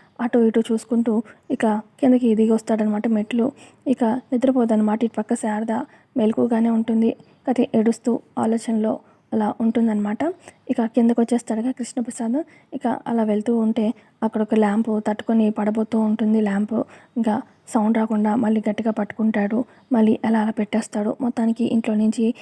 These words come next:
బయటపడతాడు కృష్ణప్రసాద్. "అమ్మయ్య, మొత్తానికి ఇంట్లో నుంచి అయితే బయటకు వచ్చాను" అని చెప్పేసి ఇక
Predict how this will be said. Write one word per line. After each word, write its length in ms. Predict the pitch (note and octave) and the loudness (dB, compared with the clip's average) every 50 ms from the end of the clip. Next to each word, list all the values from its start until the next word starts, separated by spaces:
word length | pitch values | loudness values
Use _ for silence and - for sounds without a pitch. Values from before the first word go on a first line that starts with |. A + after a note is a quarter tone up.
| - - _ - | -14 -18 _ -6
బయటపడతాడు 580 | A#3+ G#3+ A3 - - A3 G#3 G#3+ - G#3 G#3 A3 | -4 -4 -4 -4 -4 -4 -4 -2 -2 -2 -2 -2
కృష్ణప్రసాద్. 680 | A3 A3 G#3+ - - A#3 A3+ A3 - - A3 G#3+ G#3+ B3+ - - _ _ _ _ | -4 -4 -6 -4 -6 -6 -6 -6 -8 -8 -8 -6 -6 -8 -10 -12 _ _ _ _
"అమ్మయ్య, 320 | - A3+ G#3+ G#3+ G#3+ A3 A3 G#3+ - - _ _ - | -4 -4 -2 0 0 -2 -2 -4 -8 -16 _ _ -8
మొత్తానికి 380 | A3 G#3+ - A#3+ A#3+ B3 A#3+ A3 | -8 -4 -2 0 0 0 0 0
ఇంట్లో 180 | G#3 - A3+ A3+ | -2 -2 0 0
నుంచి 180 | A3+ A3+ - | 0 0 -2
అయితే 140 | A#3 A3+ A3+ | -2 -4 -4
బయటకు 280 | A3 G#3+ G#3 G3+ - - | -4 -4 -6 -6 -8 -8
వచ్చాను" 300 | A3 - - G#3+ G3+ G3+ | -8 -6 -6 -4 -4 -4
అని 140 | - A#3 A3 - | -4 -4 -6 -6
చెప్పేసి 380 | G#3+ - A#3 A3+ - - A3 A#3 - - _ _ _ - | -6 -6 -8 -8 -4 -4 -4 -4 -4 -6 _ _ _ -6
ఇక 160 | C4 A#3+ - | -4 -2 -2